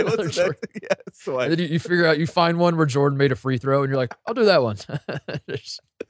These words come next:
Speaker 2: Oh, that was easy. Perfect. Yeah,
Speaker 1: Uh,
Speaker 2: yeah, free throw or three, you know. Yeah, maybe you,
Speaker 1: Yeah.
Speaker 2: maybe you finish it up with a layup, you know, you cheat one in, but I just gotta get one shot.
Speaker 1: Yeah.
Speaker 2: Give me one shot.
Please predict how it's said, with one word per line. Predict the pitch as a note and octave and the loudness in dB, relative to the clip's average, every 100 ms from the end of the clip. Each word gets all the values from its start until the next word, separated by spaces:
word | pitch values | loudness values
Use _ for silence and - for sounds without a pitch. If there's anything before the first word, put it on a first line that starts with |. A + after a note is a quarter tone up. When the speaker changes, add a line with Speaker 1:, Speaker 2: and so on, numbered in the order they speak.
| _ - - - | _ -20 -20 -6
Speaker 2:
Oh, | C3 | 2
that | F#3 | 4
was | D#3+ F2 | 2 -2
easy. | D#2+ C3+ D#3+ | -12 -12 -12
Perfect. | C3+ D3 G#2+ E2 - C#3 - G3 A#3+ A3+ | -8 -6 -6 -12 -14 -20 -18 -18 -14 0
Yeah, | D#3 F3 E3+ D3 | 4 4 4 -2
Speaker 1:
Uh, | G#2 G2+ | -6 -4
Speaker 2:
yeah, | A#2+ | -4
free | G2+ F3+ F#3+ | -4 -6 -4
throw | E3+ D#3 | 0 2
or | C3+ G#2 | 2 -2
three, | - F2 D#2+ | -8 -12 -12
you | D#2+ | -12
know. | D2 D2 D#2 | -12 -12 -12
Yeah, | C2 F#2 - C2+ - - - | -8 -8 -8 -14 -20 -20 -4
maybe | A3+ F3 | -2 0
you, | A#2+ G#2+ | 0 -2
Speaker 1:
Yeah. | G2+ F#2 G2+ | -6 -12 -12
Speaker 2:
maybe | D3 E3 F#3 | -6 -2 0
you | D3 | 0
finish | - B2 G#2+ G2 | 0 0 -2 -2
it | |
up | F#2 F2+ | -2 0
with | E2+ | -4
a | |
layup, | E2+ E2 E2+ E2 | -2 -2 -2 -4
you | G2+ | -4
know, | F#2 | -4
you | F2 | -6
cheat | D#2+ G#2+ F2 | -6 -8 -6
one | D#2+ D#2 | -10 -10
in, | D2 D2+ | -10 -12
but | D2+ D2+ D2 _ | -12 -12 -12 _
I | - D#3 | 0 0
just | D3+ | 0
gotta | C#3 A2 | 0 0
get | F#2 D2+ | -2 -6
one | D#2 | -10
shot. | D2+ C2+ C#2+ - _ _ _ _ - | -12 -12 -14 -16 _ _ _ _ -16
Speaker 1:
Yeah. | F#2+ | -14
Speaker 2:
Give | E2+ | -14
me | A#2+ | -14
one | F2+ E2 | -14 -16
shot. | _ D2 | _ -20